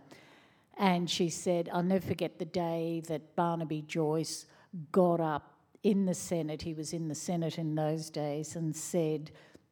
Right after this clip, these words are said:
you know, 'This will be a great big tax on everything. This will be a tax on, on people whenever they move out of the house.'" And she said, "My senior chief of staff turned to me and said,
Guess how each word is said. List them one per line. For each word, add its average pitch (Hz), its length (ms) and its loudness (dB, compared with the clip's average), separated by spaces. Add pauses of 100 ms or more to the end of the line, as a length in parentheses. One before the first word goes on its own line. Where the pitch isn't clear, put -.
(680)
you 196 180 8
know, 170 180 4
'This 202 380 6
will 180 140 6
be 170 360 4
a 190 60 -2
great 175 580 0
big 165 300 -2
tax 165 400 -4
on 156 260 -2
everything. 151 560 -4
This 165 160 0
will 180 60 2
be 165 180 2
a 156 40 0
tax - 580 -6
on, 160 360 -4 (720)
on 180 260 6
people 170 480 0
whenever 160 560 0
they 156 220 -2
move 160 340 0
out 151 220 0
of 143 80 -4
the 151 80 -2
house.'" 147 560 -4 (480)
And 180 200 0
she 185 160 -2
said, 175 300 0
"My 160 200 0 (380)
senior 180 520 0
chief 165 320 -2
of 165 80 -4
staff 156 440 0
turned 156 340 -2
to 160 60 -8
me 156 280 -4
and 151 160 -2
said, 160 420 0